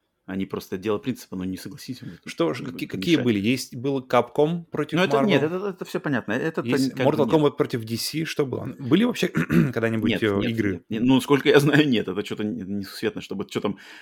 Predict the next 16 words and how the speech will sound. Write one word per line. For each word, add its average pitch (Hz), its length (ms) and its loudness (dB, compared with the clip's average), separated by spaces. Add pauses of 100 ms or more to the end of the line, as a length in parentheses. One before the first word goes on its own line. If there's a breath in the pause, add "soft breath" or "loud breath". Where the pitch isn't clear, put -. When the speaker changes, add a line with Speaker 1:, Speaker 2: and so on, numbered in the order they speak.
(100)
Speaker 1:
Бэтмен 131 500 6
против 120 340 2
Паука, 123 640 2
Человека-паука. 117 720 -2 (240)
Это 101 160 -6
че-то - 260 -14 (100)
к-, - 140 -20 (640)
ну, 143 260 6
не, 160 180 8
<laughs> 175 120 8
нет, 175 220 6
это 127 80 4
невозможно. 139 600 6
Это 120 200 2
просто 139 280 2
невозможно. 98 680 -4